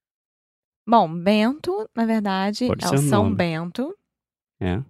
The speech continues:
Speaker 1: ou é o nome de uma pessoa que se chama Bento
Speaker 2: É.
Speaker 1: também.
Speaker 2: É. E lento, quer dizer devagar, né?
Speaker 1: Exatamente.
Speaker 2: É.
Speaker 1: Sendo.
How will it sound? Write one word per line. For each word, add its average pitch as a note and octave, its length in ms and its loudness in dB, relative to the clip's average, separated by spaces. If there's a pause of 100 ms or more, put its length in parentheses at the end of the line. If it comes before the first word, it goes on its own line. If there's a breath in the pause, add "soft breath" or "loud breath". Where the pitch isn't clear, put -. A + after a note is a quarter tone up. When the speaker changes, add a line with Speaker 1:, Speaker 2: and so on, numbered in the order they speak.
(180)
Speaker 1:
ou F#3+ 200 2
é G#3 100 0
o G#3 60 -4
nome F#3+ 300 -8
de F#3 100 -10
uma F3+ 420 -4
pessoa E3+ 580 -2
que - 80 -20
se - 140 -14
chama E3+ 260 -8
Bento E3 580 -6 (220)
Speaker 2:
É. A#2+ 160 2
Speaker 1:
também. G2+ 200 -4 (500)
Speaker 2:
É. G#2 240 -2 (1040)
E - 80 -4
lento, F#2+ 640 2 (420)
quer G#2 100 -2
dizer G2+ 280 -2
devagar, A2 640 0 (100)
né? F#3+ 60 0
Speaker 1:
Exatamente. E3 840 -8 (320)
Speaker 2:
É. F#2 160 -4 (580)
Speaker 1:
Sendo. F3+ 960 -2